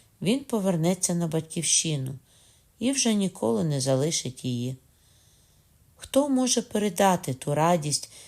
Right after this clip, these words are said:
яка охопила всіх присутніх,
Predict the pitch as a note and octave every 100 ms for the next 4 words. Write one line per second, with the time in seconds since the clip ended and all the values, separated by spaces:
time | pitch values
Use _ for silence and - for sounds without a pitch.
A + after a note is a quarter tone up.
0 | - - E3 E3 E3+ E3+ E3 E3+ E3 F3+
1 | G3 F3 D#3+ - G#3 G#3+ - F#3 - -
2 | D3 D3 C3+